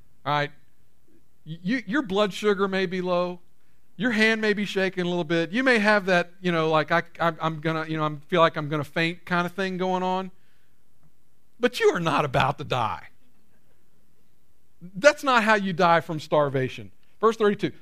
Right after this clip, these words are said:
"Look, I'm about to die," Esau said. "What good is the birthright to me?" I'm telling you, there's not a person within the sound of my voice this morning, right now, who is immune from this dynamic in your world.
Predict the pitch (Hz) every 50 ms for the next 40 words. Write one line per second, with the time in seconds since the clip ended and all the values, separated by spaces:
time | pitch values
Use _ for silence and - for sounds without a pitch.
0 | - - 240 - - - - - 240 285 311 330 302 254 202 247 233 240 240 233
1 | 226 180 226 214 208 202 190 196 196 175 - 208 180 180 - - 190 190 196 202
2 | - - - - 143 180 294 359 - 214 147 165 247 262 226 190 175 180 202 196
3 | 196 190 143 139 165 131 196 226 254 277 269 - 208 196 196 175 170 160 170 180
4 | - - - - - - - - 220 240 285 302 247 185 131 - - - - -
5 | - - - - - - - - - - - - - - - - - - - -
6 | - - - - - - - - - - - - - - - - - - - -
7 | 196 - - 254 262 254 233 185 160 151 147 151 - 160 202 202 170 214 214 202
8 | 185 160 - - - - 226 240 240 - 247 233 233 226 233 - - - - -
9 | - - - 175 180 180 180 175 170 165 - - 208 208 220 220 220 214 208 196
10 | 196 175 185 185 190 185 175 - 180 170 165 - 170 160 160 156 156 151 151 147
11 | 147 160 170 180 185 147 147 165 160 151 147 143 139 139 - - - - - -
12 | - - 175 185 185 165 160 147 139 147 139 143 151 170 185 185 185 185 165 -
13 | 160 143 143 139 156 151 - - 156 143 139 135 131 131 127 123 123 120 - -
14 | 113 113 110 113 110 107 101 101 98 95 98